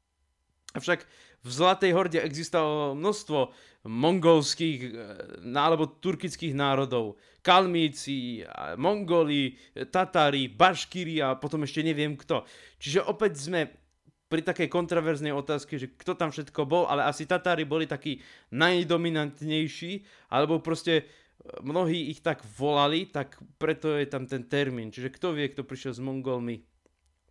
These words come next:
vtedy na to, na to, na tú výpravu, ten vpád. Lebo samozrejme, myslím si, že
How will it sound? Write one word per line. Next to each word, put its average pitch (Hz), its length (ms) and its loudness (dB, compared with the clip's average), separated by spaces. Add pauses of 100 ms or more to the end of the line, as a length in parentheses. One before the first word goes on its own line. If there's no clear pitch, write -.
(120)
vtedy 127 320 -2 (480)
na 113 80 -12
to, 110 240 -8 (1040)
na 120 160 -16
to, 123 160 -12
na 123 240 -8
tú 127 80 -8
výpravu, 127 640 -4 (320)
ten 120 160 -4
vpád. 110 480 -2 (240)
Lebo 123 240 -2
samozrejme, 135 880 0 (400)
myslím 123 240 -10
si, 127 160 -10
že 127 320 0